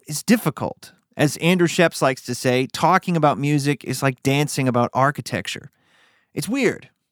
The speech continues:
you know? It, it's, it's really hard to describe wiggly air vibrations that are hitting our ears. <laughs> You know, it's like trying to describe color to someone who's colorblind. They,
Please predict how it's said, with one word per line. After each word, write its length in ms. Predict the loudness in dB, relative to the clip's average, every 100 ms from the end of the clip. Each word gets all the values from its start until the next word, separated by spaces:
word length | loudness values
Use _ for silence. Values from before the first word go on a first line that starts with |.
| -6
you 100 | 0
know? 260 | 0 0
It, 400 | -2 -4 -4 -8 -10
it's, 160 | -10
it's 140 | -8 -6
really 280 | -2 0 0
hard 380 | 0 2 2
to 80 | 2
describe 720 | -2 -4 0 2 4 2 -4 -16 _ _ _ _
wiggly 640 | 2 2 4 4 2 0 0
air 300 | 2 4 4
vibrations 800 | 2 2 2 0 0 -2 -4 0
that 140 | 2
are 80 | 2
hitting 300 | 2 0 2
our 120 | 0
ears. 440 | 0 -2 -4 -10 -16
<laughs> 40 | -12 -6
You 80 | -2
know, 80 | -2 0
it's 200 | -2 0
like 300 | -2 -2 -12 -20 -20 _ _
trying 300 | 0 2 2
to 100 | 2
describe 460 | 2 0 2 2 2
color 340 | 2 2 2
to 120 | 0 -2
someone 360 | -2 0 0
who's 160 | 0 0
colorblind. 680 | 0 0 0 -4 -8 -12 -6
They, 180 | -6